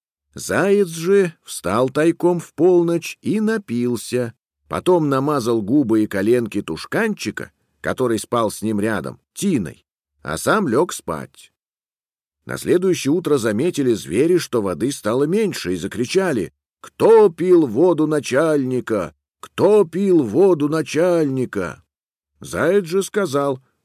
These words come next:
«Разве вы не видите, что воду пил тушканчик?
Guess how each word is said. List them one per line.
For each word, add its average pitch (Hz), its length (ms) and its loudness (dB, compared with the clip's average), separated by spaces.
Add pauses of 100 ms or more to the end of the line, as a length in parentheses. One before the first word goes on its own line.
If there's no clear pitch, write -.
(200)
«Разве 233 400 2
вы 233 140 -2
не 240 120 -4
видите, 196 520 -4 (200)
что 160 280 0
воду 226 280 0
пил 220 260 -2
тушканчик? 143 840 -2